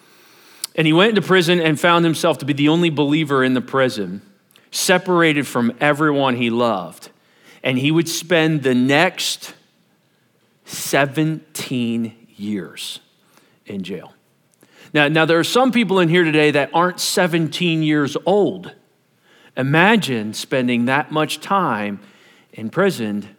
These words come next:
for your faith. Do you think at some point within that time you would question whether God is hearing you? Seventeen years? Yet his faith was so strong,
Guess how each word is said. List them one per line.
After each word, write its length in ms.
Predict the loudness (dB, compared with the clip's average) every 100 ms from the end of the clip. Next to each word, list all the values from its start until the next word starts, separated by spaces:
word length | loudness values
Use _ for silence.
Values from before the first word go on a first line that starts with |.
| _
for 300 | _ -4 -2
your 240 | -2 -2 -4
faith. 760 | -4 -2 -2 -4 -12 -20 -20 _ _ -20 -16 -16 -6
Do 140 | 0
you 300 | 2 4 2
think 560 | -2 0 2 2 0 -2
at 200 | -2 -2
some 480 | -2 2 2 2 0
point 420 | 0 0 -2 -2
within 360 | -6 -2 0 2
that 200 | 0 -4
time 460 | -6 -2 -2 -4 -8 -20
you 260 | -14 -2 0
would 160 | 0 0
question 640 | -2 -2 -2 -2 -2 -4 -2
whether 260 | 0 0
God 560 | -2 -2 -2 0 -2 -6 -8
is 160 | -6 -4
hearing 300 | -2 0 0
you? 260 | 0 -4 -8 _ _ _ _ _
Seventeen 800 | -14 -10 -10 -4 -4 -2 -4 -4
years? 400 | -4 -6 -10 -20 _ _ _ _ -20 -20 -16 2
Yet 160 | 4
his 180 | 4 2
faith 380 | 2 2 2 2
was 200 | 0 0
so 300 | 0 0 0
strong, 800 | -2 -4 0 2 2 0 -2